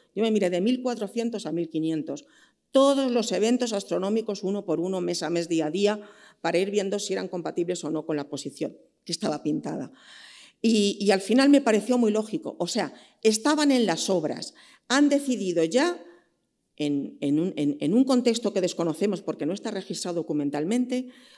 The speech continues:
los astrónomos convencen a todos los demás profesores que ahí se va a pintar una bóveda celeste. Y no se va a pintar, como en otras bibliotecas, que está Petrarca y, y Dante y no sé qué, o sea, es decir, em, eh, bustos de, de escritores famosos o cosas así, ¿no?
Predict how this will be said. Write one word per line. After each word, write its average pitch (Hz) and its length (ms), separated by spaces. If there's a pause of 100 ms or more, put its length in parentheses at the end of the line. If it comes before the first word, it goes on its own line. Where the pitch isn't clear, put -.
los 185 220
astrónomos 277 460
convencen 208 800
a 170 180
todos 269 220
los 208 120
demás 240 440 (200)
profesores 226 600 (320)
que - 100
ahí 202 120
se 226 120
va 233 80
a 220 60
pintar 170 220
una 214 140
bóveda 185 240
celeste. 190 540 (260)
Y 160 140
no 180 100
se 208 120
va 214 60
a 214 60
pintar, 240 480 (480)
como 131 220
en 147 60
otras 175 200
bibliotecas, 208 540
que 160 100
está 208 320
Petrarca 240 840
y, 175 580
y 180 100
Dante 262 520
y 262 60
no 190 120
sé - 160
qué, 302 180
o 175 60
sea, 190 140
es - 80
decir, - 240
em, 143 240 (240)
eh, 147 260
bustos 190 580
de, 175 560
de 160 300
escritores 165 540
famosos 269 680
o 180 100
cosas 202 260
así, 143 240
¿no? 208 180